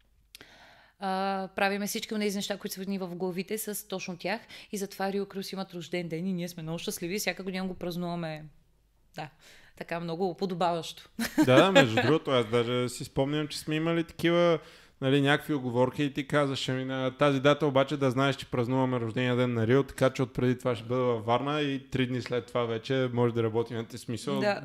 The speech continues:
Speaker 2: big deal си е за вас, което е, което е супер, между другото. А,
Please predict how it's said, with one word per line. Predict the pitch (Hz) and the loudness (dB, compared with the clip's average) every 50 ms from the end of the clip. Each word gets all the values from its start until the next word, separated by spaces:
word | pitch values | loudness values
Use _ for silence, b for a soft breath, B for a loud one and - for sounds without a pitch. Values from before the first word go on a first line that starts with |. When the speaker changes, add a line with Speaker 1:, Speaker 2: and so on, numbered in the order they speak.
| 117 104 | 0 6
Speaker 2:
big | 101 135 127 127 | 6 6 8 8
deal | 135 135 135 120 | 8 8 8 6
си | - - 123 | 4 0 -4
е | 113 | -4
за | 107 110 107 | -4 -4 -6
вас, | 104 113 131 - - | -4 -4 -4 -6 -6
което | - 123 117 - 160 | -6 -6 -6 -6 -6
е, | 156 147 - - - | -8 -8 -8 -10 -8
което | 160 175 180 156 | -8 -6 -4 -6
е | 127 | -8
супер, | - - 135 127 - 131 | -8 -8 -10 -8 -8 -8
между | 123 123 120 113 110 110 | -6 -4 -4 -4 -4 -2
другото. | 110 110 107 101 - b b b b b b b b b | 0 0 0 0 -2 b b b b b b b b b
А, | - 120 | -8 -6